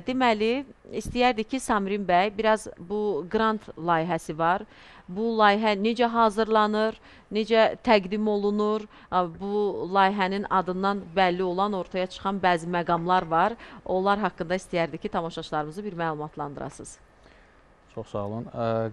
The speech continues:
Speaker 2: qrant layihələr müxtəlif donorlar tərəfindən, ə,
Speaker 1: Hı hı.
Speaker 2: hansı ki, elan olunur.
Speaker 1: Hı hı.
Speaker 2: Biz ora layihələrimizi təqdim edirik
Speaker 1: Hı hı.
Speaker 2: müxtəlif istiqamətlərdə. İstiqamətlər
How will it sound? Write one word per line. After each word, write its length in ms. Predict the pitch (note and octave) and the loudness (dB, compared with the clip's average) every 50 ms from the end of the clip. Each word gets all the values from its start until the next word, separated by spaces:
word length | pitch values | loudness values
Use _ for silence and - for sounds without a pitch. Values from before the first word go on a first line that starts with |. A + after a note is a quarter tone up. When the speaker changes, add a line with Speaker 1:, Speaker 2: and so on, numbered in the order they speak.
| - | -4
Speaker 2:
qrant 240 | C#3 D3+ D#3+ D#3 - | -2 -2 -2 -2 0
layihələr 400 | D3+ C#3 C3 A#2+ B2 B2 C3 C#3 C3 B2+ | 2 4 4 4 2 0 0 0 0 -2
müxtəlif 480 | A#2+ A2+ - - A#2 A#2 C3 - - _ _ _ _ _ _ _ _ - - | -4 -4 -2 0 0 0 0 -4 -10 _ _ _ _ _ _ _ _ -4 -2
donorlar 500 | C3 B2+ B2 A#2 A2 A2 A2 A2 G#2+ - | -2 0 0 -2 -2 0 0 0 0 0
tərəfindən, 640 | A2 G#2+ G#2 G#2 G#2+ G#2 G#2+ A2 A#2+ A#2+ B2 B2 | -4 -4 -4 -6 -6 -6 -4 -4 -2 -2 -2 -4
ə, 240 | - - - - - | -6 -12 -16 -12 -8
Speaker 1:
Hı 80 | G2+ G2 G2 | -8 -6 -6
hı. 180 | G2 G2 G2 G#2+ A#2 _ _ - | -6 -6 -8 -10 -14 _ _ -14
Speaker 2:
hansı 280 | A#2+ A2 G#2 G#2 A2 G2+ | -12 -10 -10 -10 -12 -14
ki, 220 | - - A2 G#2+ G#2 - - | -10 -8 -10 -10 -10 -8 -4
elan 320 | A#2 A2 G#2 G#2+ A2 A2 G#2+ | -2 0 0 0 0 -2 -2
olunur. 400 | G2+ G2+ G2 G2 G#2+ A#2+ C3+ - - - _ _ _ _ - - | -2 -4 -4 -4 -4 -6 -6 -8 -12 -20 _ _ _ _ -18 -14
Speaker 1:
Hı 60 | F3+ | -12
hı. 200 | F3+ F3+ F#3 F#3 G3 G#3 - - | -10 -8 -8 -10 -10 -12 -12 -12
Speaker 2:
Biz 200 | - - A2 A2+ | -10 -8 -6 -4
ora 200 | A2+ G#2+ G#2+ G#2+ | -4 -2 0 0
layihələrimizi 720 | G#2+ G#2+ G#2+ G#2+ G#2+ G#2+ G#2+ G#2+ G#2+ G#2+ A2 G#2 G#2+ G#2+ - | 0 0 0 0 0 0 -2 -2 -2 -2 -4 -6 -6 -8 -6
təqdim 400 | A2+ G#2+ G#2 G#2 A2 G#2 G2+ G2 | -6 -6 -6 -6 -6 -6 -6 -6
edirik 240 | G#2 G2+ A2 A2 | -8 -8 -8 -8
Speaker 1:
Hı 60 | G#2+ A2+ | -6 -8
hı. 80 | - | -8
Speaker 2:
müxtəlif 340 | - F#3 G#2 G#2 G#2 G2+ - | -6 -6 -6 -6 -6 -8 -12
istiqamətlərdə. 720 | - - G#2+ G#2 G2 G2 G2 G2 - - G2+ G2 G2 A#2+ | -14 -12 -10 -8 -8 -8 -10 -10 -10 -10 -12 -10 -8 -10
İstiqamətlər 720 | A#2+ - - A#2+ A2+ A2 A2 A2 A2 A2+ - - A#2 A2+ | -10 -8 -8 -6 -4 -4 -4 -4 -6 -6 -4 -6 -6 -6